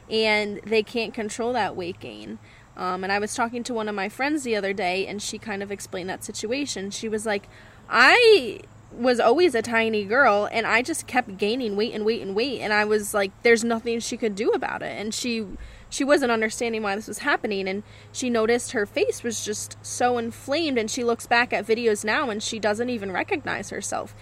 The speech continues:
I'm not even joking when I look at her now versus, like,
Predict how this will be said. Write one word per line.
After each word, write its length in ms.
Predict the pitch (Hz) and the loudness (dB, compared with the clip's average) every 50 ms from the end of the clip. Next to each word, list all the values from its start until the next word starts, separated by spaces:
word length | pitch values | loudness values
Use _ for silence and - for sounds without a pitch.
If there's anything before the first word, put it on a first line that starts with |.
| - - - - - | -20 -20 -20 -12 -6
I'm 140 | - 240 254 | -4 0 4
not 160 | 269 277 277 | 4 6 6
even 180 | 269 254 233 240 | 4 2 0 0
joking 420 | - 262 262 247 - 240 208 208 | 2 2 2 2 0 -4 -4 -2
when 120 | 202 196 | -2 -2
I 80 | 196 190 | 0 0
look 180 | 208 226 226 - | -2 -2 -2 -2
at 100 | 226 226 | -2 -2
her 120 | 226 214 | 0 0
now 260 | 208 208 214 220 254 | 0 2 2 2 2
versus, 460 | 254 208 220 226 220 - 220 214 220 | 2 0 0 0 -2 -4 -6 -6 -2
like, 200 | 233 214 196 196 | 0 0 -2 -2